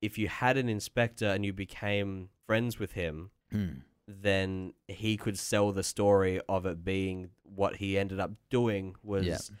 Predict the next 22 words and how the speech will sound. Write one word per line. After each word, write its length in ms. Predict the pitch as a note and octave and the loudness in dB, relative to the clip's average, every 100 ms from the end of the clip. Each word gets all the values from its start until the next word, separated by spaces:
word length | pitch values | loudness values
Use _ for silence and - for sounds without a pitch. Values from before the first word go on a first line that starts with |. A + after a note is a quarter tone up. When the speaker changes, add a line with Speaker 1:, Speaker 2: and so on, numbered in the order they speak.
| _ _ | _ _
Speaker 1:
hey, 200 | A2 A#2 | 4 4
the 100 | F#2+ | 2
person 320 | G2 G#2 - | 0 -2 -2
just 160 | G2 F#2+ | -6 -4
came 200 | A2 G2+ | 0 0
into 180 | G2 G2+ | 2 0
the 80 | F#2 | 2
window 320 | F#2+ F#2 F2 | 2 2 0
somehow 540 | - F2+ F2 F2 F2 | 0 -2 -2 -2 -2
and 120 | F2 F2 | -4 -4
then 160 | E2+ | -6
killed 260 | - G2 F#2 | -4 -2 -2
him 100 | F2+ | -2
and 80 | F2+ | -2
then 120 | F2+ | -2
jumped 260 | F2+ F2 F#2 | -2 -2 0
out 140 | F#2 | 0
the 80 | F2+ | 0
window 320 | E2+ E2 E2 | -4 -4 -6
somehow. 520 | E2 D#2+ D#2+ D#2 E2 F#2 | -6 -8 -8 -10 -12 -10
You 140 | F#2 F#2+ | -8 -4
could 240 | F#2 D#2 | -4 -6